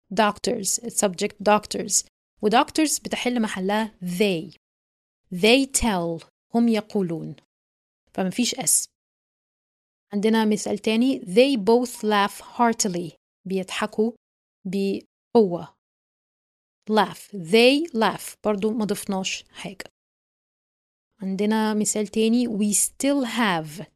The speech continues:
We have. خلي بالنا برضو حتى إن ساعات الverb بيفصل ما بينه وما بين السبجكت بكلام. زي we still have.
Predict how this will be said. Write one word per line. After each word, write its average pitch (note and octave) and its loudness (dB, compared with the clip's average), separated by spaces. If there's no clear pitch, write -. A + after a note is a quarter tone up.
We A3+ 0
have. F3+ -2
خلي G3 0
بالنا A3+ 2
برضو A#3 0
حتى - 0
إن G3+ 0
ساعات A#3+ 0
الverb G#3+ 0
بيفصل A3+ -2
ما G3+ 0
بينه A#3 0
وما G3+ 2
بين G#3 2
السبجكت G3+ -4
بكلام. G#3+ 0
زي G3+ 0
we A#3 4
still - 2
have. F3+ -2